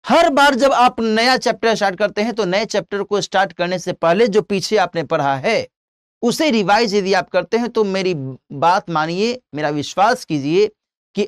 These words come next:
आप इतना आसान, इतना सहज महसूस करने लगेंगे कि आपको लगेगा कि अरे, ये तो मेरे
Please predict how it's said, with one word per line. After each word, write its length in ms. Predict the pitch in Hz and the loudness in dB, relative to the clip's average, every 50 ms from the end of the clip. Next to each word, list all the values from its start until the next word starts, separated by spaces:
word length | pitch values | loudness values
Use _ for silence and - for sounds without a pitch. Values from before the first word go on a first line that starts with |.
| - - | -2 0
आप 340 | 180 190 208 226 220 - _ - - - | 2 2 2 2 0 -4 _ -20 -12 -10
इतना 300 | 196 190 - 196 247 285 302 269 - - _ - | -10 -6 -2 0 2 2 2 2 0 -2 _ -2
आसान, 540 | - 233 220 - 208 214 233 254 269 254 - 185 | -2 -2 0 2 2 2 2 2 0 0 -2 -6
इतना 300 | 190 - 190 220 233 - | -6 -4 -2 -2 -2 -2
सहज 380 | - - 185 180 - - 196 | -2 -2 -2 0 0 0 0
महसूस 440 | 214 208 190 175 143 160 160 139 - | 0 -2 -2 -2 -4 -6 -8 -8 -6
करने 240 | - 151 147 147 143 | -6 -4 -4 -2 -2
लगेंगे 460 | 135 135 127 139 139 143 170 202 214 - _ _ _ _ _ _ _ _ - | -2 -2 -2 -4 -2 0 0 0 0 0 _ _ _ _ _ _ _ _ 0
कि 60 | 202 | 2
आपको 300 | 214 202 - - - 262 | 2 2 2 2 0 2
लगेगा 320 | 240 226 214 240 254 247 220 | 2 4 4 4 4 2 2
कि 100 | 202 233 | 2 0
अरे, 140 | 220 233 | 2 2
ये 200 | 233 220 214 220 | 2 2 2 0
तो 160 | 214 - 226 214 | 0 0 -2 0
मेरे 380 | 208 208 208 214 277 277 - | 0 0 0 0 0 -2 -4